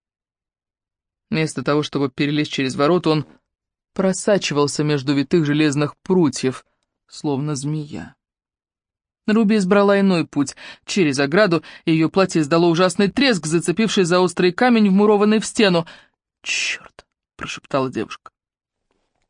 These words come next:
Она подождала немного и спрыгнула на улицу. Человек не увидел ее, он шел быстрым шагом, легкой походкой гимнаста или танцора. Спина прямая, ступни чуть развернуты наружу.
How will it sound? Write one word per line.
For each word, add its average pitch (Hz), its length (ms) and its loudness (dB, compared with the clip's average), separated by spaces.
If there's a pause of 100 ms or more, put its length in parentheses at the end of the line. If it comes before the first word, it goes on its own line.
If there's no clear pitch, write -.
(440)
Она 240 200 2
подождала 233 420 2
немного 214 420 2
и - 20 4
спрыгнула 196 460 2
на 190 140 4
улицу. 156 460 0 (460)
Человек 170 460 0
не 180 100 2
увидел 175 380 2
ее, 143 200 2
он 156 100 0
шел 185 220 0
быстрым 165 440 0
шагом, 180 500 0 (220)
легкой 196 420 2
походкой 180 600 0
гимнаста 170 520 2
или 165 120 2
танцора. 143 600 -2 (140)
Спина 202 340 0
прямая, 202 400 2
ступни 202 360 2
чуть 190 200 0
развернуты 175 560 4
наружу. 220 440 4